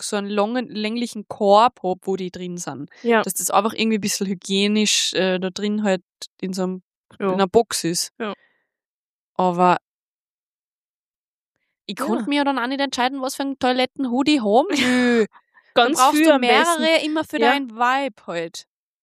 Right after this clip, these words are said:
Speaker 2: Vor allem, es geht in so einen Klorollenhut. Alle, die jetzt nicht auf Insta gleich geschaut haben, geht ein Ding rein, eine Rolle.
Speaker 1: Ja, eben, es ist die Hülle von einer
Speaker 2: Von
Speaker 1: Rolle.
Speaker 2: einer Rolle.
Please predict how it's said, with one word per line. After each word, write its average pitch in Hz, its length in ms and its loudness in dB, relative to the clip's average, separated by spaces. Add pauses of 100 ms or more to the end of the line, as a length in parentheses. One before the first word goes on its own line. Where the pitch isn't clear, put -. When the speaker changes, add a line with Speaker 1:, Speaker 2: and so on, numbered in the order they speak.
Speaker 2:
Vor - 220 0
allem, 233 240 6
es - 180 -4
geht 240 220 -6
in 233 140 -4
so 240 80 -4
einen 220 160 -4
Klorollenhut. 202 800 -2
Alle, 202 200 0
die 208 120 -6
jetzt 202 180 -4
nicht 208 160 2
auf 196 120 -2
Insta 214 280 -8
gleich 196 200 -8
geschaut 196 220 -6
haben, 185 140 -10 (280)
geht - 200 -4
ein 220 300 6
Ding 226 180 -2
rein, 185 300 -4 (140)
eine 208 180 2
Rolle. 185 400 0 (240)
Speaker 1:
Ja, 226 220 4
eben, 226 260 2
es 214 160 -4
ist - 180 -8 (180)
die 208 300 -10
Hülle 285 320 0
von 214 280 -12
einer 233 240 0
Speaker 2:
Von - 80 2
Speaker 1:
Rolle. 226 260 2
Speaker 2:
einer 240 140 2
Rolle. 214 420 2